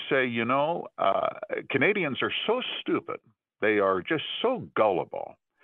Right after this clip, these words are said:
they are incapable of forming thought, of filtering information. They are like helpless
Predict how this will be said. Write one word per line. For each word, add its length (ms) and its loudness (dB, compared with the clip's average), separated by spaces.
they 160 4
are 240 2
incapable 1000 -4
of 120 -4
forming 500 0
thought, 300 0
of 180 4
filtering 640 0
information. 1000 -6
They 140 4
are 180 4
like 340 0
helpless 500 -2